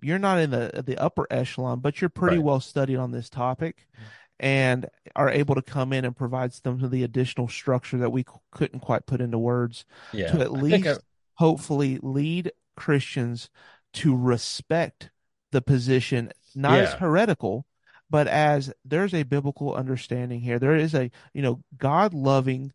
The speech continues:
Speaker 1: scripture-loving people who are not trying to manipulate the words of Christ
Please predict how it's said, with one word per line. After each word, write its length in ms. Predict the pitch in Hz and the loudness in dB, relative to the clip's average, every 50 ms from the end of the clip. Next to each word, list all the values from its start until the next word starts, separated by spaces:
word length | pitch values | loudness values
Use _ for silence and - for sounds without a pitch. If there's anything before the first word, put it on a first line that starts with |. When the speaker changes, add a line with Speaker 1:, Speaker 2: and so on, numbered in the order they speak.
| _ _ | _ _
Speaker 1:
scripture-loving 920 | - - - - - 170 175 - - - 180 156 151 151 147 143 123 117 | -16 -16 -8 0 0 0 2 2 0 0 0 2 2 0 0 0 -2 -4
people 640 | - - - 240 285 359 - 151 120 117 117 131 139 - - - - _ - | -8 -8 -6 -6 -6 -2 0 0 2 2 2 0 -4 -8 -20 -20 -20 _ -6
who 100 | - 170 | -2 0
are 100 | 156 143 | 0 0
not 280 | 131 131 143 165 196 190 | 0 0 0 0 0 -2
trying 240 | - - 208 202 196 | -4 -4 -2 -2 -2
to 60 | 180 | -2
manipulate 600 | 156 151 151 160 175 - - 165 156 139 135 - | -4 -2 -2 -2 -4 -4 -2 -2 0 0 0 0
the 100 | - 135 | 0 0
words 240 | 135 135 135 127 127 | 0 0 0 -2 -4
of 120 | 120 - | -8 -6
Christ 540 | - - 196 - - 139 120 123 - - | -6 -4 -2 -2 0 -2 -2 -4 -6 -10